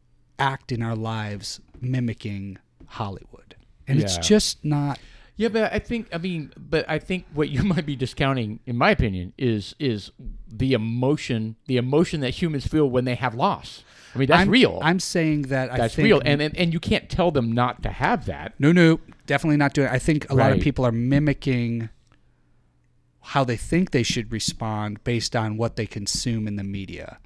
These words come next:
Speaker 1: And I
Speaker 2: Hmm.
Speaker 1: think you can just say, like, "I don't want my kids and wife, like, sad for two years, can't eat, can't live because I'm gone." I'm like, "Go party, live. Like, we had a great run."
Speaker 2: Right.
Speaker 1: I
Speaker 2: No,
Speaker 1: mean,
Speaker 2: I hear you. I
Speaker 1: like,
Speaker 2: hear you.
Speaker 1: don't,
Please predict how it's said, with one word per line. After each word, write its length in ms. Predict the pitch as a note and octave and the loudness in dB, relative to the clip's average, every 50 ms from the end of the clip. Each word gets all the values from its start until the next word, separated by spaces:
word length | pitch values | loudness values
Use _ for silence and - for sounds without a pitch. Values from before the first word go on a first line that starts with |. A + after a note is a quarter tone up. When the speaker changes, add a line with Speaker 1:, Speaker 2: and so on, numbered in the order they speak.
| - - | -14 -6
Speaker 1:
And 160 | C#3+ C3+ C3+ | -2 0 0
I 80 | C#3 C#3+ | 2 2
Speaker 2:
Hmm. 60 | A2 | 2
Speaker 1:
think 220 | - F#3+ - - | 2 2 2 0
you 80 | G3 F3+ | -2 -4
can 200 | - - E3 D3+ | -2 -2 -2 0
just 260 | C3 C#3+ C#3 B2+ - | 0 0 -2 -2 -2
say, 180 | - D3 B2+ A#2+ | -2 -2 -2 -2
like, 200 | C3 C#3+ C#3 - - - | -2 -2 -4 -4 -6 -8
"I 60 | - | -8
don't 200 | G3 A#3+ B3 C#4 - | -6 -6 -6 -6 -6
want 200 | E3+ E3 C#3 C3+ C3 | -6 -6 -6 -4 -4
my 240 | B2+ A#2+ A2+ A2 - _ _ _ _ | -2 -2 -2 -4 -6 _ _ _ _
kids 380 | - - - - C3 B2+ A#2+ A#2 | -18 -10 -4 -2 -2 -2 -2 -2
and 180 | A#2 A2 A2+ A2 | -2 -2 -2 -2
wife, 360 | A2+ A2+ A2 A2 G#2 - - | -2 -2 -4 -4 -6 -8 -12
like, 160 | - G#2+ - - - - - _ _ _ _ _ _ _ _ | -16 -14 -14 -16 -18 -20 -20 _ _ _ _ _ _ _ _
sad 600 | - - - - - - C3 B2 B2 B2+ B2+ B2+ | -10 -8 -6 -6 -4 -2 0 0 2 2 0 -2
for 320 | - - B2+ A#2 A2+ G#2+ G#2 | -4 -4 -2 -2 -2 -2 -4
two 240 | - - - - | -6 -4 0 0
years, 400 | C#3 B2+ B2 A#2+ A#2+ A#2+ A#2 A2+ | 2 2 2 2 2 0 0 -2
can't 380 | - - - - A#2+ A2+ G#2+ - _ | -6 -6 -6 -4 -4 -4 -6 -8 _
eat, 280 | - B2 A#2+ A#2+ G#2+ - | -8 -4 -4 -4 -4 -6
can't 380 | - - C3+ A#2+ A2+ - - - | -10 -8 -8 -8 -8 -8 -8 -6
live 320 | A#2 A#2 A#2+ A#2+ A#2 G#2+ | -4 -2 -2 -4 -4 -6
because 280 | - A2+ - - A2+ G#2 | -8 -10 -8 -6 -6 -4
I'm 140 | A2 G#2 G2+ | -4 -4 -4
gone." 240 | G2 B2 C3 C#3 | -2 0 0 0
I'm 60 | C#3 B2+ | 0 0
like, 160 | A#2+ G#2+ - - - - - - - - - - _ - _ _ | -2 -4 -6 -12 -20 -20 -20 -20 -20 -20 -20 -20 _ -20 _ _
"Go 360 | - - D#3 G3 G#3 G3+ - - _ _ _ _ _ _ _ _ _ | 4 6 6 6 6 2 -2 -8 _ _ _ _ _ _ _ _ _
party, 420 | - - - F3 F#3+ F#3 D#3 A2+ G#2+ | 2 2 2 2 0 2 0 0 -2
live. 420 | G#2+ A2+ C3 D#3 E3+ D3 A#2 - | 0 0 0 2 2 0 0 -2
Like, 220 | B2 A2 G#2+ - _ _ _ | -4 -4 -4 -6 _ _ _
we 140 | B2 B2 B2+ | -8 -6 -4
had 200 | A#2 C#3+ C#3+ C#3 | -2 -2 -2 -2
a 60 | B2+ | -2
great 360 | G#2+ A2 A2+ A#2+ A#2+ B2 - | -4 -4 -4 -4 -4 -4 -4
run." 300 | A#2+ A#2 G#2 F#2+ F2 - - | -6 -8 -8 -8 -10 -12 -10
Speaker 2:
Right. 320 | - A#2 A#2 G#2+ F#2+ F#2 - | -6 -4 -2 -2 -2 -4 -2
Speaker 1:
I 40 | |
Speaker 2:
No, 140 | A#2 B2 D#3 D#3+ | 0 2 4 6
Speaker 1:
mean, 80 | F3+ | 6
Speaker 2:
I 80 | G#3+ A#3 | 6 4
hear 120 | G#3 F3+ | 4 2
you. 160 | B2 F#2 F2 - | 0 -2 -4 -4
I 60 | - | 0
Speaker 1:
like, 140 | B2 D3 C3+ | 2 2 2
Speaker 2:
hear 80 | G2+ F#2 | 2 0
you. 60 | F2 | 0
Speaker 1:
don't, 280 | A2+ D3+ E3+ F#3+ F3+ | 2 2 2 2 0